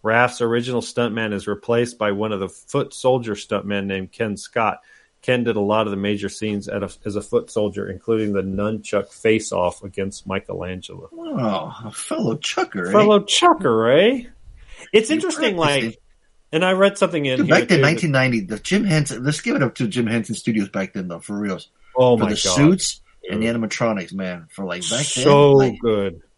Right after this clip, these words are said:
Speaker 2: they're so goddamn good.
Speaker 1: So good. They hold up so well.
Speaker 2: Yeah.
Speaker 1: Um,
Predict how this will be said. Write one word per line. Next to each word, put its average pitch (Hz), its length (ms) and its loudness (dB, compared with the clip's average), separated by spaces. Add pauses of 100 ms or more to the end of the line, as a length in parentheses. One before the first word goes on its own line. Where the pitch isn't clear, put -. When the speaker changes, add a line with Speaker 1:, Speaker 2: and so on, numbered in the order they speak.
Speaker 2:
they're 110 120 -8
so 113 460 -6
goddamn 92 460 -10
good. - 240 -18 (320)
Speaker 1:
So - 600 2
good. 87 300 -8 (520)
They 139 160 4
hold 131 200 2
up 117 120 -2
so 113 380 -2
well. 107 460 -2 (200)
Speaker 2:
Yeah. 98 260 -6 (720)
Speaker 1:
Um, 92 540 -4